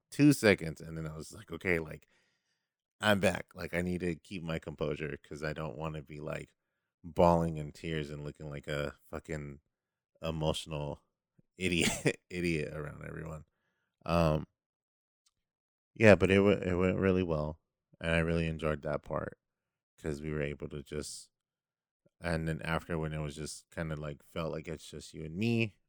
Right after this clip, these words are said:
and Jillian there, um,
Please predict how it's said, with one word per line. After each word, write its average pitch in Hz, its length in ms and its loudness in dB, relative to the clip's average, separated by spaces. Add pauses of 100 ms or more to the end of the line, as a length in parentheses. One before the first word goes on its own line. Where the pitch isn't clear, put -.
(120)
and 80 400 -4
Jillian 98 420 -2
there, 85 320 -4 (720)
um, 78 540 -4